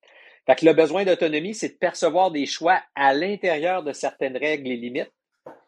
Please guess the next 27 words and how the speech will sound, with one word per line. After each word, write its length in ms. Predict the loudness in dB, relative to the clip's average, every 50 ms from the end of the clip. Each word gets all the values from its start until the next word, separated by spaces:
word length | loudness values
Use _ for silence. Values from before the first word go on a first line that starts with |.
| _ _ _
puis 100 | -6 -2
de 100 | -2 4
raisonner 480 | 6 6 6 8 6 4 4 4 0 2
selon 260 | 2 2 2 2 0
ses 160 | -2 -2 2
valeurs. 380 | 4 6 6 6 6 2 0 -4
Fait 100 | -6 -8
que 60 | -6
c'est 140 | -4 -6 0
comme 280 | 2 0 0 0 -4 -14 _ _
l'authenticité, 1000 | -2 -2 -2 0 -2 -4 -4 -6 -8 -12 -20 -16 -6 -4 -2 -2 -2 -4 -6 -8 -4
l'autodétermination 920 | -4 -2 -2 -2 -4 -6 -4 -2 -2 -4 -2 0 0 2 2 0 -2 -8
puis 100 | -8 -6
des 120 | -6 -4 -4
choix. 300 | -4 -4 -4 -4 -4 -6 _ _ _ _ _ _ _ _ _ _ _ _ _ _ _ _ -20 -20 -20 -20 -20 -20 -20 -20 -20 -2 4
Le 100 | 4 6
besoin 360 | 8 8 8 8 6 4 4
de 40 | 4
compétence, 640 | 4 4 4 4 4 2 2 2 0 0 -2 -6
c'est 180 | -8 -4 -2 -2
le 60 | 0
besoin 460 | 0 0 0 0 0 -2 -2 -4 -4
de 120 | -4 -6 -6
se 140 | -6 -8 -8
sentir 400 | -8 -8 -8 -8 -8 -6 -4 -4
efficace, 580 | -6 -6 -8 -12 -4 0 0 0 0 -2 -6
efficient. 500 | -8 -8 -8 -12 -18 -12 -8 -8 -8 -8